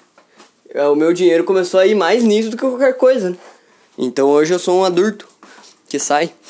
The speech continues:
E daí, só pra finalizar, pra me parar de encher linguiça, o...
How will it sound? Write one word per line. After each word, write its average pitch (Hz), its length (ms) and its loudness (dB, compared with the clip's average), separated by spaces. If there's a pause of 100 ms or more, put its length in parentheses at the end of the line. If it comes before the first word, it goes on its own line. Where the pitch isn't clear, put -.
(180)
E 180 100 0
daí, 202 600 -2 (180)
só 220 220 0
pra 214 140 -4
finalizar, 180 500 0
pra 190 160 -4
me 143 80 -2
parar 151 220 0
de 170 80 -2
encher 170 260 0
linguiça, 165 440 -4 (720)
o... 151 760 4